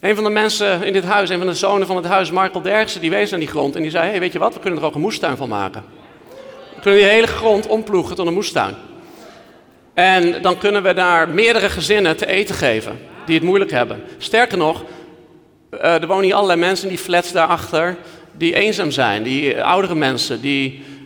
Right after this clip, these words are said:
die geen, niks om handen hebben, die weinig mensen kennen. Weet je wat? Wij nodigen hun uit om zelf in die moestuin te komen werken. We geven ze niet wat eten, maar ze, we, we laten ze deel zijn van een visie.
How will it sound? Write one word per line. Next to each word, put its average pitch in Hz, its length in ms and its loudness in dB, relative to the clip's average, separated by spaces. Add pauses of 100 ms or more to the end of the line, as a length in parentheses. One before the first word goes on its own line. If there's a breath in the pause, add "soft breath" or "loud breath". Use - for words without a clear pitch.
(760 loud breath)
die 160 100 -4
geen, 190 320 -2 (140)
niks 185 200 -4
om 185 80 -2
handen 190 280 0
hebben, 131 280 0
die 147 200 -2
weinig 170 280 2
mensen 175 300 -2
kennen. 120 340 0 (300 loud breath)
Weet 202 100 2
je 202 80 4
wat? 202 260 2 (420)
Wij 185 100 -2
nodigen 185 340 0
hun 190 140 -2
uit 185 240 0
om 185 80 -4
zelf 175 240 0
in 165 60 -4
die 160 80 0
moestuin 160 340 -2
te 143 80 -8
komen 135 260 -2
werken. 165 400 -2 (300 loud breath)
We 160 60 -12
geven 185 280 2
ze 185 80 -2
niet 180 180 0
wat 160 100 -2
eten, 208 340 0
maar 151 100 -2
ze, 147 120 -6
we, 160 260 0
we 156 60 -4
laten 170 320 0
ze 147 60 -12
deel 185 180 0
zijn 180 160 -2
van 175 100 -2
een 156 60 -2
visie. 160 440 -6